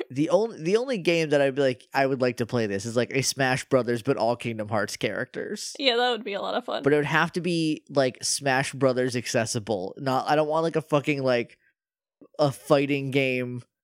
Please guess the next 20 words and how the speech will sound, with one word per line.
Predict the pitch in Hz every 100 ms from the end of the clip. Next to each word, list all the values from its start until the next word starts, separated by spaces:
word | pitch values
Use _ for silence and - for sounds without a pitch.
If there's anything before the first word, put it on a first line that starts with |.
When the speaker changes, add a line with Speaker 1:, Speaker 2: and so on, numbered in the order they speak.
| _ _ - -
Speaker 2:
where | 156 135 143 131 131
there's, | 135 131
like, | 127 127 - -
tiers | - 180 165 160 151
and | 139 139 143
meta | 147 143 139
and | 127 135
shit. | 131 143 127 101
Like, | 131
I | 131
just | 151 151
want | 156 147
everyone | 143 147 139 139
to, | 131 _ -
to | 147
have | 135 127 120
fun | 127 117
and | 117
play | 123 117
nice. | 107 98 180 -